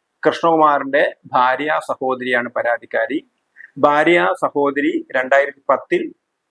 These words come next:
അവരുടെ കുടുംബത്തിന് താല്പര്യമില്ലാത്ത രീതിയിൽ മറ്റു മതത്തിൽപ്പെട്ട ഒരാളെ വിവാഹം കഴിച്ചിരുന്നു. അതുകൊണ്ട്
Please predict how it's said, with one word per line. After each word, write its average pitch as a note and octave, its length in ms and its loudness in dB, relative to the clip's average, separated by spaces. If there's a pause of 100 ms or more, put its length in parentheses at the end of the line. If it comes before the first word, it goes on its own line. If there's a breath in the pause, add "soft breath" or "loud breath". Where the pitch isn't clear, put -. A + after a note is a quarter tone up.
(400)
അവരുടെ F3 360 2
കുടുംബത്തിന് F3+ 640 -4
താല്പര്യമില്ലാത്ത C#3+ 760 0
രീതിയിൽ C3+ 420 -4 (280)
മറ്റു E3+ 520 -2 (120)
മതത്തിൽപ്പെട്ട C3+ 600 2
ഒരാളെ B2 320 2
വിവാഹം A#2+ 380 -4
കഴിച്ചിരുന്നു. A2+ 540 -10 (600)
അതുകൊണ്ട് F#3 400 2